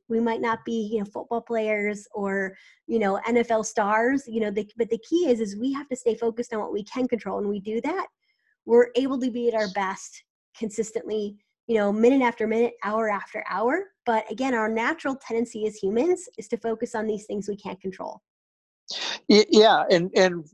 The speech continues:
Speaker 2: what happens to us when we focus on those things that we don't control?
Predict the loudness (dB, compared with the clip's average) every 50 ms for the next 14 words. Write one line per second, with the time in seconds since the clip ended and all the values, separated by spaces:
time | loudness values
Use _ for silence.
0 | _ _ 2 4 6 6 6 6 6 4 2 0 0 0 0 0 0 -2 -4 -6
1 | -4 -6 -6 -4 0 0 0 0 -2 -4 0 0 0 0 0 -4 -6 -6 -6 -10
2 | -12 -12 -12 -14 -12 -12 -12 -12 -6 -4 -2 -2 -2 -4 -12 -18 -12 -10 -10 -10
3 | -10